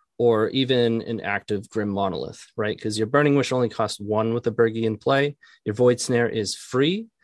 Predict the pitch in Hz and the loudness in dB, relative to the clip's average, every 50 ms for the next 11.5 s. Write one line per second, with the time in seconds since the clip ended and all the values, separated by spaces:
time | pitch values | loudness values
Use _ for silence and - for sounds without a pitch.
0 | _ _ _ _ _ _ - 113 110 113 110 107 107 110 107 101 - 107 104 107 | _ _ _ _ _ _ -4 -2 0 2 2 2 2 0 -2 0 0 0 2 2
1 | 101 - - - - 104 98 98 101 104 104 98 - - 101 123 127 - 156 156 | 0 -2 -2 -2 0 0 2 0 0 0 -2 -2 -2 0 0 0 2 2 0 2
2 | 139 123 131 147 - - 120 107 107 113 110 - - 147 175 165 165 165 160 156 | 2 2 2 2 0 -2 -4 -4 -4 -4 -4 0 2 2 4 4 4 2 2 2
3 | 151 - 156 156 143 - - 151 147 135 120 113 - 113 - 117 120 120 127 131 | 0 0 -2 -2 0 0 0 0 0 0 -2 0 0 0 0 0 0 0 0 0
4 | 131 - - 110 104 113 - 143 151 151 160 151 - - 151 143 156 151 - 117 | -2 -4 -6 -6 -2 0 2 2 2 2 0 -2 0 0 2 2 2 0 0 -2
5 | 113 113 107 104 101 104 113 120 117 123 120 113 113 107 - - - 113 107 98 | -2 -2 -2 -2 0 0 0 4 4 4 4 4 0 -2 -4 -6 -8 -8 -8 -8
6 | - - - 113 117 120 120 123 127 - - 117 110 98 - 120 131 131 127 127 | -4 -2 0 2 2 2 0 0 -2 -4 -4 -6 -6 -6 -2 -2 -2 0 0 0
7 | 127 113 107 117 127 156 165 160 - - 139 - - - 120 110 110 107 98 98 | 0 0 0 0 0 2 0 0 0 -2 -2 -2 -4 -6 -6 -4 -4 -6 -4 -2
8 | 107 113 117 117 120 120 123 - _ _ _ _ _ _ _ - 110 104 98 - | 0 0 2 2 0 -2 -4 -8 _ _ _ _ _ _ _ -6 -4 -4 -2 -2
9 | 135 127 - 135 123 113 117 104 113 107 101 113 120 113 - 117 110 - - 110 | -2 0 0 0 0 0 -2 -2 -2 -2 0 0 -2 0 0 -2 -2 -2 -2 -2
10 | 104 98 - - 110 107 - 104 104 98 98 - - 101 104 104 - - - 95 | -2 -2 -2 -4 -4 -2 -2 -2 -2 -2 -4 -4 -4 -4 -4 -4 -6 -8 -8 -8
11 | 104 107 98 98 104 104 104 98 117 - | -6 -6 -6 -4 -4 -4 -6 -6 -8 -12